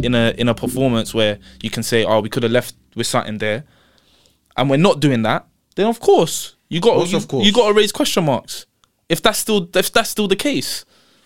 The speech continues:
Speaker 1: But we're injuries away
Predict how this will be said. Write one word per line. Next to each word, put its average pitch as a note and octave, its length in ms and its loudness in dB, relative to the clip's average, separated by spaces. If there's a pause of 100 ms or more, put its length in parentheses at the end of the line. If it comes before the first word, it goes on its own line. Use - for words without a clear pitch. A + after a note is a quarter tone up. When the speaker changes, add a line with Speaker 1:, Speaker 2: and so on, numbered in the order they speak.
(720)
Speaker 1:
But F#3 260 2 (720)
we're A3+ 260 2
injuries G3 460 4
away F3 540 2